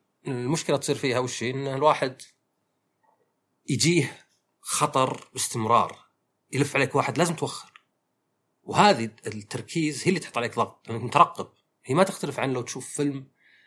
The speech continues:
رعب ويصير فيه المواقع، المواقف هذه التنس، اللي مو فيه فجأة في شيء كذا طلع في وجهك يصرخ، ولا هو بهادي، لا، اللي الموسيقى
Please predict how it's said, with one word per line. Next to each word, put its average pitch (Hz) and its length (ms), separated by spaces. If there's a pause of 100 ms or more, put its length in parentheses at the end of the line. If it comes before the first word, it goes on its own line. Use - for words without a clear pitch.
(280)
رعب 135 320
ويصير 131 240
فيه 147 160
المواقع، 120 680
المواقف 117 640
هذه 113 120
التنس، - 640 (500)
اللي 107 180
مو 180 140
فيه 147 420 (340)
فجأة 117 500
في 117 180
شيء 120 240
كذا 104 320
طلع 101 260
في 127 120
وجهك 117 240
يصرخ، - 480 (320)
ولا 139 160
هو 170 80
بهادي، 117 400
لا، 143 240
اللي 113 120
الموسيقى 127 800